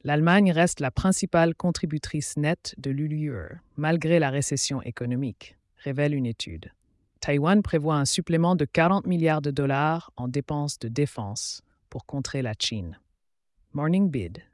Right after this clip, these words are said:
Reeves prend le devant de la scène. Le ministre sud-coréen des Finances promet la stabilité du Forex,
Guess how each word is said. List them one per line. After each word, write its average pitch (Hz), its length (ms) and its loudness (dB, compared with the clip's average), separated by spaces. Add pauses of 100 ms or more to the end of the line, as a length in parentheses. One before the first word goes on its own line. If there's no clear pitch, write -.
(120)
Reeves 170 440 -2 (160)
prend 143 160 -6
le 120 120 -4
devant 139 320 -2
de 123 120 -4
la 101 100 -6
scène. 82 400 -10 (1300)
Le 156 100 -2
ministre 190 420 6
sud-coréen 165 640 2
des 143 100 2
Finances 147 580 0
promet 160 300 0
la 151 100 2
stabilité 156 680 0
du 143 100 -6
Forex, - 680 -10